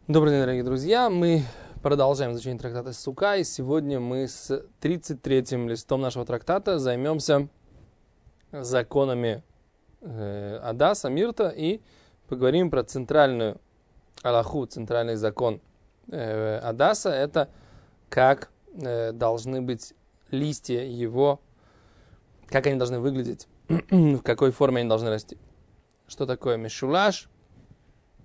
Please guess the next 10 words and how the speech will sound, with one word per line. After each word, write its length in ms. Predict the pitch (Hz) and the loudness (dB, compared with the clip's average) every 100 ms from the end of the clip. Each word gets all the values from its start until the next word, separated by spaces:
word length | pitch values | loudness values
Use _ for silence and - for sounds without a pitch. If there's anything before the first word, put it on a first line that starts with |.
| _ _ _ - | _ _ _ -16
И, 280 | 202 165 175 180 | -4 -2 -2 -2
э, 260 | 139 123 113 | -2 -2 -4
сегодня 480 | - 127 151 131 | -6 0 0 0
вот, 260 | 113 113 - _ | -4 -4 -8 _
э, 360 | - 131 120 123 127 | -14 -12 -12 -12 -12
этот 280 | 123 117 - - | -10 -10 -12 -14
закон, 560 | 131 120 - 185 185 - _ _ _ _ _ - | -6 -6 -2 -2 -2 -12 _ _ _ _ _ -12
один 280 | 139 160 156 | -4 -2 -2
из 100 | - | 0
самых, 480 | 156 151 151 - | 2 2 0 -4